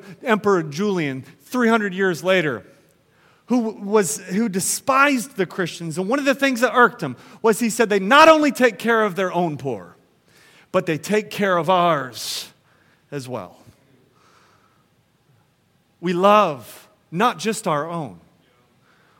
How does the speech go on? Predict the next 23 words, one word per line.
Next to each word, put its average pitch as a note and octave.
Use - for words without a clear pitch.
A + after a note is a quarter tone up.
We're G3
not A3
a G#3+
cult. D3+
We're F3
not G#3
exclusive G#3
in F3+
that F3+
sense. -
No. D#3+
We F3
are D3
turning G3
toward A3+
our G#3+
neighbor, F3+
our E3
neighborhood, F#3+
our E3+
city, D3+
the E3
world, F3